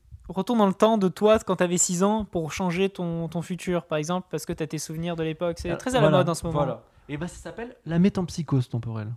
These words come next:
Speaker 1: Ouf.
Speaker 2: Et bah oui, bah oui, non, je te dis, c'est très technique.
Speaker 1: J'ai fait
Speaker 2: Euh,
Speaker 1: prépa.
Speaker 2: et après, il y a... Bon, après, c'est moins intéressant. Donc, t'as la catégorie voyage d'un corps.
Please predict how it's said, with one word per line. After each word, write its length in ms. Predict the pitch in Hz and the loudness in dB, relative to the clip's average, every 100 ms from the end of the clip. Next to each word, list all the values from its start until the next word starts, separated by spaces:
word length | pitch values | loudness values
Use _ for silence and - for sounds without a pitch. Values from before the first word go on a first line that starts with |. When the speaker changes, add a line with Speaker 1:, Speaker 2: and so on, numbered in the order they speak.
| - | -8
Speaker 1:
Ouf. 520 | 269 381 311 - - - - - _ _ - | -8 -6 -10 -12 -16 -18 -20 -20 _ _ -2
Speaker 2:
Et 80 | 175 | -2
bah 60 | 220 | 0
oui, 220 | 247 160 131 | -4 -10 -12
bah 100 | 143 185 | -12 -12
oui, 160 | 226 | -12
non, 100 | 131 131 | -12 -14
je 60 | |
te 100 | - | -16
dis, 80 | 214 | -16
c'est 60 | 165 | -16
très 140 | - 147 | -14 -12
technique. 240 | 139 131 - _ - - - | -10 -12 -14 _ -20 -20 -4
Speaker 1:
J'ai 60 | 147 | 4
fait 200 | 147 147 | 6 8
Speaker 2:
Euh, 40 | |
Speaker 1:
prépa. 460 | 143 143 143 160 - 190 202 | 6 2 0 -4 -2 -2 0
Speaker 2:
et 40 | 151 | 2
après, 260 | 156 220 240 | 2 2 2
il 60 | |
y 40 | 165 | 6
a... 240 | 143 139 | 6 4
Bon, 120 | 143 147 | 2 -2
après, 180 | 180 | 0
c'est 180 | 175 147 | -4 -4
moins 180 | 139 139 | -2 -2
intéressant. 440 | 131 131 127 131 123 | -2 -2 -4 -4 -6
Donc, 160 | 117 | -4
t'as 80 | 127 | -2
la 100 | 120 | 0
catégorie 400 | 135 131 135 135 | 0 2 4 6
voyage 220 | 131 139 | 6 6
d'un 120 | 127 117 | 4 2
corps. 320 | 123 156 | 0 -2